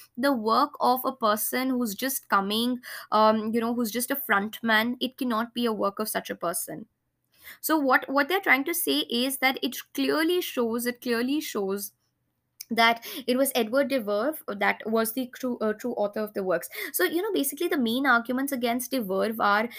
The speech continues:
that Shakespeare's later plays, uh, were actually not printed also, uh, until after de Verve's death. Uh, so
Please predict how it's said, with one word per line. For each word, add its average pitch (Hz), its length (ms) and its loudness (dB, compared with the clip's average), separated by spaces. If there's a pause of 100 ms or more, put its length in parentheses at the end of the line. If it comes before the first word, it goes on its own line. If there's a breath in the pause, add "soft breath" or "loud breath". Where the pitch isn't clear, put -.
(220 loud breath)
that 240 160 2
Shakespeare's 254 480 0
later 214 400 0
plays, 233 520 -2 (260 loud breath)
uh, 220 220 6
were 240 140 2
actually 240 640 0
not 226 340 0
printed 214 400 0
also, 220 520 -2 (300 loud breath)
uh, 214 200 6
until 226 320 2
after 220 280 2
de 220 140 0
Verve's 208 380 -2
death. 202 420 -2 (380 loud breath)
Uh, 214 180 6
so 262 260 0